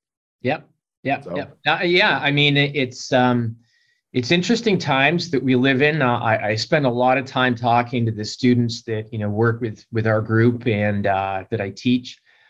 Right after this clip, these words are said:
Speaker 1: um, the difference between, you know, the types of evidence that are available, but the internet and, and, and the search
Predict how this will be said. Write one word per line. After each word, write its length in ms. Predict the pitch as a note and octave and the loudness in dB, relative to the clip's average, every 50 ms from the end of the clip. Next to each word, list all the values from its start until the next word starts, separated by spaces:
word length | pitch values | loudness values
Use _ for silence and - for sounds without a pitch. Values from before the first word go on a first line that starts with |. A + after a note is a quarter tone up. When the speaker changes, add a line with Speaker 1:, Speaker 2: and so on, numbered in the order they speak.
| _ _ _ _ | _ _ _ _
Speaker 1:
um, 640 | - G#2+ G#2+ G#2+ G#2+ G#2+ G#2+ G#2+ G#2+ G#2+ G#2 G2+ - - | -4 -2 0 0 2 0 0 0 -2 -2 -4 -6 -6 -4
the 100 | - A#2 | -4 -4
difference 560 | A2+ - C3+ C#3 C3+ - - C3 A#2 A2+ - | -2 0 0 0 0 -2 -4 -4 -4 -6 -6
between, 840 | - A#2+ A2+ A#2 - - A#2+ A#2 A2+ A2+ A2 G#2+ G#2+ G#2+ G#2 G2 G2 _ _ _ _ _ _ _ _ _ - | -6 -6 -6 -6 -6 -4 -2 0 0 0 0 -2 -2 -4 -6 -10 -14 _ _ _ _ _ _ _ _ _ -8
you 120 | A2 A2+ | -4 -2
know, 60 | A#2+ | -2
the 60 | A#2+ | -2
types 300 | A#2 - D#3 D3+ C3+ - | -2 -2 -2 -2 -2 -2
of 100 | C#3 B2+ | 0 2
evidence 440 | B2+ B2 A2+ A#2+ A2+ A#2 A2 A2 - | 2 2 2 2 0 -2 -2 -4 -6
that 100 | - A#2 | -8 -6
are 120 | G#2+ G2+ G#2 | -4 -4 -2
available, 500 | F2+ A2 A2 A2 A2+ G#2+ G2 G2+ F#2+ F2+ | 0 0 2 2 2 0 -2 -4 -8 -10
but 160 | - G2+ - | -10 -10 -8
the 160 | - A#2 B2+ | -2 0 0
internet 480 | B2+ C3+ C#3 C3+ C3 B2+ B2+ B2 B2 - | 2 2 2 2 2 2 2 2 0 -4
and, 260 | B2+ A2 G#2+ G#2+ G#2 - - | -6 -6 -6 -6 -8 -8 -12
and, 300 | G2 G2+ G#2 G2+ G2 - - | -12 -10 -10 -12 -12 -14 -14
and 240 | G2+ G2+ G2+ G2+ F2+ | -12 -10 -10 -10 -10
the 120 | G2 F#2 | -12 -12
search 720 | - - - - - E3 D3 C#3+ B2+ C#3 - - - - | -12 -14 -14 -6 -2 0 2 2 0 -2 -6 -14 -16 -18